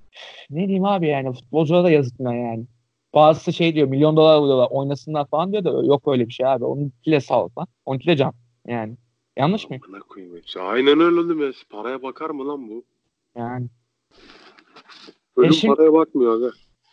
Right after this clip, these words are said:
Speaker 1: Aynen öyle. E şimdi mesela Cuma günü Fener Kayseri'yle oynayacak. Ulan ne maçı ya? Yani ne maçı? Ya zaten futbol seyirciye oynanan bir şeydir abi. Seyirci yoksa zaten kapat gitsin yani. Bir de o var ya,
Speaker 2: Moruk
Speaker 1: bir de o
Speaker 2: yalnız Kayseri'yi de yenemezseniz ne gülerim biliyor musun?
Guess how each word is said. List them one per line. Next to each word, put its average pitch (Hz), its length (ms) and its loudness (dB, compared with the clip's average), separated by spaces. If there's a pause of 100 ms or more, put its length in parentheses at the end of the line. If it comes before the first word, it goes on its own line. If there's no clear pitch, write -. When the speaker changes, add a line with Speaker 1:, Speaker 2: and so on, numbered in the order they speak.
(320)
Speaker 1:
Aynen 202 420 -4
öyle. 269 200 -4 (300)
E 165 60 -2
şimdi 277 260 -2
mesela 175 380 4
Cuma 220 280 4
günü 202 140 0
Fener 226 280 0
Kayseri'yle 220 440 2
oynayacak. 127 320 -2
Ulan 135 260 -2 (340)
ne 320 140 -6
maçı 330 320 -4
ya? 117 220 0 (260)
Yani 127 240 -2
ne 285 100 4
maçı? 151 320 -2 (920)
Ya 165 160 4
zaten 285 200 2
futbol 294 280 0
seyirciye 269 400 4
oynanan 254 320 2
bir 170 60 -2
şeydir 175 200 -4
abi. 208 140 0
Seyirci 226 340 -2
yoksa 208 360 2
zaten 165 260 2
kapat 226 320 0
gitsin 294 320 -12
yani. 135 220 -4 (360)
Bir 165 60 2
de 226 60 8
o 254 140 8
var 254 140 6
ya, 104 100 2
Speaker 2:
Moruk 104 80 -2
Speaker 1:
bir 147 40 -2
de 185 40 2
o 180 40 4
Speaker 2:
yalnız 104 380 -2
Kayseri'yi 101 600 -2
de 101 60 -2
yenemezseniz 95 800 -6
ne 90 100 -10
gülerim 87 460 -12
biliyor 85 280 -16
musun? - 260 -20